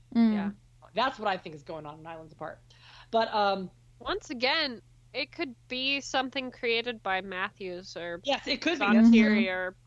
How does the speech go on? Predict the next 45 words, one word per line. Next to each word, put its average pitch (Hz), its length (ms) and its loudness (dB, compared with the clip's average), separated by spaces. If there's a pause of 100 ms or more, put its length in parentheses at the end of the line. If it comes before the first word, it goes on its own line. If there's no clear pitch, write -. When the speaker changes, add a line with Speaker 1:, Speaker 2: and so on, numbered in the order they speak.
(120)
Speaker 2:
any 202 260 -8
of 185 80 -10
that 175 260 -6 (340)
Speaker 3:
I 269 140 0
mean, 339 160 0
Speaker 2:
nonsense. 330 180 -10
Speaker 3:
it's 381 100 -12
like, 349 200 0
yeah, 262 300 0
it's 226 120 -10
like, 285 180 -4
I 311 120 0
am 233 480 -10
not 254 280 -2
above 208 420 -6
thinking 202 380 -12
that 180 200 -6 (120)
it's 226 220 -6
a 202 40 -6
deliberate 202 540 -4
thing 196 320 -2
used 185 280 -4
to - 60 -14
cause 175 460 -2
yada, 170 260 -4 (120)
yada, 165 280 -8
yada 156 260 -12 (260)
Speaker 2:
Or 320 80 6
Speaker 3:
stuff. 330 100 4
Speaker 2:
they 392 160 0
could, - 180 -8 (220)
there 311 160 0
could 302 160 -14
just 262 240 -8
be 269 140 -4
another 226 760 -4 (120)
separate 208 640 -6
magical 196 520 -8
item 175 440 -6 (420)
on 185 420 -8
the 190 120 -6
Lorbs 175 420 -6
Island 170 460 -2
Speaker 1:
<laughs> 320 160 6
Speaker 2:
that 185 100 -6